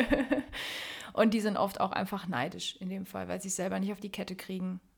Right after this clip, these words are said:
Sich um sich selbst zu kümmern. Und das hat nichts mit Egoismus zu tun. Also lasst den Quatsch, wenn euch das irgendwie mal eingetrichtert wurde, das zu denken, dass wenn ihr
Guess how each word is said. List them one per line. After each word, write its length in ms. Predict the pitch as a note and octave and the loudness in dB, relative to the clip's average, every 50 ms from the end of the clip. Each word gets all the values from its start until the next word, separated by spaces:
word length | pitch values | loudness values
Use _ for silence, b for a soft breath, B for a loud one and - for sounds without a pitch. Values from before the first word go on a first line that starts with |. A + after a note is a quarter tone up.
| _ _ _ _ _ _ _ _ _ _ _ _ | _ _ _ _ _ _ _ _ _ _ _ _
Sich 200 | F#3+ F#3+ F#3+ F#3 | -8 -6 -4 -2
um 100 | - G3 | 0 -2
sich 140 | F3+ F#3 F#3 | -2 -2 -4
selbst 260 | F#3+ F#3 F#3 - - | -4 -6 -6 -6 -10
zu 100 | - F#3 | -10 -10
kümmern. 460 | F#3 - F#3 F3+ F3 F3 F3+ F3+ F#3 B3+ - | -8 -8 -6 -6 -4 -4 -6 -8 -8 -8 -6
Und 120 | G#3 G3 | -2 -2
das 120 | G3+ G3 G#3 | -2 0 0
hat 180 | G#3+ G#3 - | -2 0 0
nichts 260 | A3 G3+ G3 G3 - | -2 -2 -2 -2 -2
mit 120 | G#3 G3 F#3 | -2 -2 -2
Egoismus 440 | F#3 F#3+ G#3+ - - - F3+ - - | -2 -2 -4 -6 -6 -8 -8 -8 -8
zu 120 | - F#3 | -10 -10
tun. 240 | - - F3+ F3+ G3 | -10 -8 -6 -4 -2
Also 180 | G3+ G3+ G3+ | -2 0 0
lasst 420 | G3 G3+ G#3+ G#3+ A#3 B3+ B3+ - - | 0 4 4 4 4 4 2 -2 -4
den 140 | C4 A#3+ A#3 | -2 -2 0
Quatsch, 340 | - - G#3+ A3 - - | 6 6 6 6 6 0
wenn 140 | G3 F#3 F#3 | 0 0 0
euch 160 | G#3 F#3+ - | -2 -2 -2
das 180 | - G3+ G3 - | -4 -4 -4 -2
irgendwie 440 | - G#3 A3 A3 A#3+ A#3 G#3 G#3+ G3+ | 0 0 4 6 6 4 6 4 4
mal 100 | G3 F#3+ | 4 4
eingetrichtert 560 | - F#3+ F#3+ G#3 G3 - G#3 F#3+ - G3+ F#3 | 4 2 2 0 -2 -4 -4 -2 -2 -4 -2
wurde, 220 | F#3 F#3 F#3 F#3 | -2 -4 -4 -2
das 220 | F3+ F#3 F#3 - - | -2 -2 -2 -2 -4
zu 100 | - G3 | -4 -2
denken, 340 | G3 F3+ E3+ G3 F#3 G3 F#3+ | 0 0 0 2 0 0 -2
dass 180 | F#3+ F3+ - | -2 -4 -2
wenn 140 | G3 F#3+ F#3 | -2 0 0
ihr 220 | F#3+ G3 - - | 0 0 -2 -6